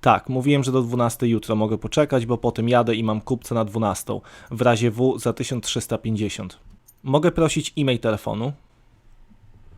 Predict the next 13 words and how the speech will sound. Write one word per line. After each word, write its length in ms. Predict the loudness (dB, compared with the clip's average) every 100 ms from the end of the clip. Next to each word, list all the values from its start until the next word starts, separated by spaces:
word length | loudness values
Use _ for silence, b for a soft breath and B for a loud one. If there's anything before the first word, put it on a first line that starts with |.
| -20 -20 -20 -20 -20 -20 -20 _ _ _ _ _ _ _ _ -20 -20 B B B
"Załatwiłem 580 | 4 6 6 4 2 2
kupca 320 | 0 -2 2
na 100 | 2
dwunastą 480 | 2 0 0 0 2
jutro. 340 | 2 0 -4
Gdyby 240 | -4 -2 0
pan 240 | 2 2
mi 100 | 0
brał, 260 | 4 4 4
bo 140 | 0
dziś 240 | -2 -4 0
i 40 |
tak 280 | 0 0